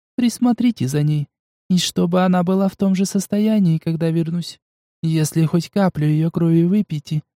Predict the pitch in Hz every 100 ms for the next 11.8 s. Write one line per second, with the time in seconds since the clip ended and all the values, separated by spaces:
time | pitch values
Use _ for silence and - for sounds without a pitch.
0 | _ - 160 151 170 185 202 190 185 -
1 | 190 185 190 - 214 160 151 160 160 -
2 | - _ _ _ _ _ - 107 107 131
3 | 151 139 - 110 104 104 - 107 104 104
4 | 101 - _ _ 113 113 117 113 107 107
5 | 117 101 - _ _ _ - 117 196 190
6 | 175 180 202 208 - 120 - 147 147 143
7 | 180 208 - _ - 143 165 220 214 208
8 | 202 220 214 202 190 190 240 226 131 120
9 | 120 131 147 135 127 120 131 127 135 190
10 | 131 107 - 170 170 101 104 - 127 120
11 | 117 113 113 113 117 123 107 -